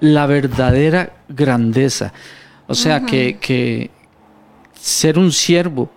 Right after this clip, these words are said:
Speaker 1: humilde, sencillo, eso lo hace grande.
Speaker 2: Ujú.
Speaker 1: Eso lo hace grande.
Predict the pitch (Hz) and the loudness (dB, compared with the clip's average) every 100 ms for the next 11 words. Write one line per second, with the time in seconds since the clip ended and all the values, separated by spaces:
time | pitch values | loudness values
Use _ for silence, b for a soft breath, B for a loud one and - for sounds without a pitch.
0 | - 147 131 135 165 170 139 113 _ - | -4 2 4 6 4 4 0 -4 _ 0
1 | 131 110 - 160 170 139 101 - _ _ | 2 2 0 2 2 0 -2 -6 _ _
2 | - 131 143 135 131 147 135 127 127 117 | -6 -2 0 0 0 0 0 0 0 -2
3 | 104 - _ - 262 254 220 214 214 _ | -6 -12 _ -4 -2 0 -2 -4 -8 _
4 | - 120 156 151 151 156 143 135 117 | -6 0 2 2 2 0 2 0 0